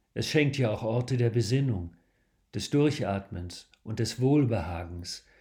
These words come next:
bevor wir weiterziehen und die Orte sich selber ändern,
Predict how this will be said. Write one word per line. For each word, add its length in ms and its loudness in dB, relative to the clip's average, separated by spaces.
bevor 340 0
wir 140 4
weiterziehen 840 0
und 280 -2
die 120 0
Orte 360 2
sich 240 -2
selber 380 2
ändern, 540 2